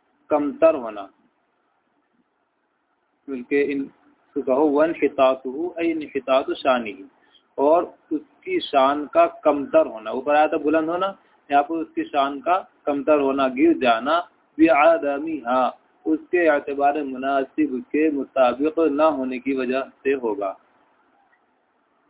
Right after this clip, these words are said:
मुसन्निफ अलैहि रहमा यहाँ पर ये बात बतलाना चाह रहे हैं।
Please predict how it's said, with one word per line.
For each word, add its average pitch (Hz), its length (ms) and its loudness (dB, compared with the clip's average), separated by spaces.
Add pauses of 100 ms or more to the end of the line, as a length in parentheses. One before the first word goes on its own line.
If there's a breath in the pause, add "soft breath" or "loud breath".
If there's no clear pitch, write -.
(880)
मुसन्निफ 202 460 0
अलैहि 165 420 2
रहमा 127 840 -2
यहाँ 135 320 0
पर 143 200 -2
ये 135 180 2
बात 123 260 2
बतलाना 120 460 -6
चाह 110 260 -2
रहे 113 220 -6
हैं। 113 280 -12